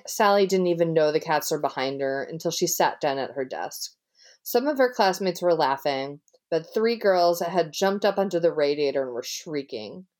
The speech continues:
Anyone would have thought a gang of demons had entered the room, but it was only those flea-bitten creatures that had followed Sally to school. They paraded past chairs and desks, black as night and howling like banshees.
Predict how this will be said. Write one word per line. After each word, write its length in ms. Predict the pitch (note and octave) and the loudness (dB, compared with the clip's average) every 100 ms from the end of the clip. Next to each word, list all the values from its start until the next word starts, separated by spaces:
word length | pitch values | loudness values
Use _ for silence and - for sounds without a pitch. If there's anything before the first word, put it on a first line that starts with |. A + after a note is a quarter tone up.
| _ _ _ _ _ | _ _ _ _ _
Anyone 480 | - B3+ B3 G3+ F3 | 2 4 4 4 4
would 100 | F3 | 4
have 120 | E3 E3+ | 2 2
thought 180 | D#3+ | 2
a 60 | D#3 | 2
gang 300 | D#3 D#3 D#3 | 2 0 -2
of 140 | D3 | -6
demons 360 | F3 F3 E3 D3+ | -4 -2 -2 -4
had 120 | D#3 | -2
entered 300 | C#3 C3+ C#3 | -2 -4 -8
the 80 | C#3 | -6
room, 400 | C#3 C3 C3 C3+ _ _ _ - | -4 -4 -6 -10 _ _ _ 2
but 100 | F#3 | 4
it 40 | |
was 140 | F#3 F#3+ | 2 2
only 320 | G3+ G#3+ G#3+ | 0 2 2
those 300 | F3 D3 - - | 4 2 -2 -8
flea-bitten 600 | G3+ G3 G3 F#3 E3+ D#3+ | -6 -4 0 2 0 -2
creatures 760 | - - F#3 F#3 - B2+ G2+ - | -12 0 2 2 0 -2 -2 -4
that 100 | C#3+ | -2
had 160 | D3 | -2
followed 480 | - E3 D#3 D3+ C#3+ | -2 0 2 0 -2
Sally 300 | - C3 C3 | -4 -2 -2
to 100 | A#2+ | -4
school. 600 | - - D#3+ G2+ B1+ F#3+ _ _ _ - _ - | -10 -10 -6 -6 -6 -10 _ _ _ -20 _ -2
They 140 | G3 | 0
paraded 560 | F#3+ G3 F3+ F#3+ G#3 A3+ | 0 0 2 2 2 2
past 320 | B3+ A3 - | 0 0 0
chairs 320 | G#3 F#3 F3+ | 2 4 4
and 120 | F#3 | 2
desks, 580 | E3+ D3 D3 - - - - | 2 2 2 -2 -14 -16 -6
black 360 | E3 E3 E3+ F#3 | 2 2 4 0
as 140 | E3+ | 0
night 300 | E3 D#3 D#3 | 0 2 0
and 140 | C#3+ D#3 | -2 -8
howling 560 | - E3+ E3+ D#3 D3 | -2 2 2 2 -2
like 260 | D3 C3+ - | -4 -4 -2
banshees. 760 | C#3 A#2 A#2+ A#2 A#2+ D#3 - | -4 -4 -8 -6 -6 -6 -12